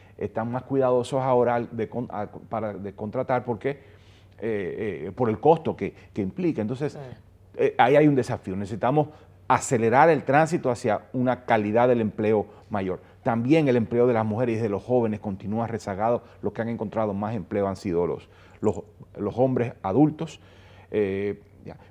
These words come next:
Speaker 1: Pero además está toda la agenda de desarrollo. Es decir, después de la recuperación, o digamos, salimos de la,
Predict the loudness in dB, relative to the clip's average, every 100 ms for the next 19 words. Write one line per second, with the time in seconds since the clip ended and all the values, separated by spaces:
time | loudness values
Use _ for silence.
0 | -4 -2 0 0 -2 -4 -2 -2 -2 -4
1 | -6 -6 -6 -6 -6 -6 -8 -10 -8 -10
2 | -12 -20 -20 -20 -20 -20 -20 -20 -14 0
3 | 0 2 4 4 6 4 2 0 2 0
4 | 0 -6 -10 -12 -20 -20 _ _ -20 -20
5 | -20 -20 _ -14 -8 -6 -6 -12 -8 -2
6 | 2 4 6 4 2